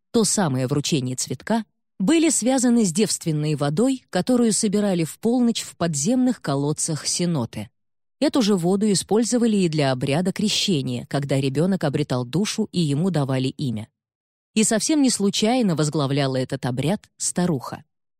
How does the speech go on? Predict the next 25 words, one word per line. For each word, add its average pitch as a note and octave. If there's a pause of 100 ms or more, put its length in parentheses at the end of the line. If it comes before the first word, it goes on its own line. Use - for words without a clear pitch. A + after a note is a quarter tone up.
(800)
Сюжет G3
перевёрнутого E3+
или C3+
пробитого D3+
сосуда C3+
с -
водой E3+ (120)
чрезвычайно A#3+
устойчив, D3 (400)
но G3+
обретает F#3+
самые A3
разные, D#3 (140)
иногда D#3+
малопонятные D3 (100)
интерпретации. D3+ (680)
Так, C#4
например, G#3
существует F#3
версия G3+
о D#3
женщине, G#3+
собаке D3
и -
сосуде. C#3